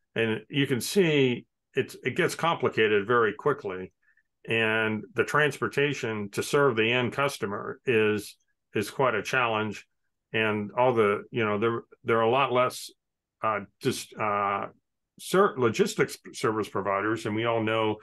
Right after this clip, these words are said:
the challenges with, uh, logistics service providers, uh, the, of getting folks in that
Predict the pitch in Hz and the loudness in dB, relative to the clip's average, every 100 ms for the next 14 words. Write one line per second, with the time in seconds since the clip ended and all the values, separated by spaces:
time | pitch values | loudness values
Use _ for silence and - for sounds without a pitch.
0 | - _ 113 - 117 113 104 107 98 107 | -12 _ -4 -2 0 0 -2 -2 -2 0
1 | 101 - - 110 101 101 104 101 123 117 | -2 -4 -6 -2 0 0 -2 -2 -2 -2
2 | 113 - - 120 113 101 113 98 98 101 | -4 -6 -2 0 0 -2 -4 -2 0 0
3 | 101 98 - _ _ _ _ - _ 110 | 0 -2 -12 _ _ _ _ -20 _ 0
4 | 107 101 101 101 - 104 92 - 110 107 | 2 2 2 0 0 -2 -2 0 0 2
5 | 104 101 - 123 110 - - 104 101 107 | -2 -4 -4 2 2 0 -6 -4 -2 0
6 | 104 - | 0 -4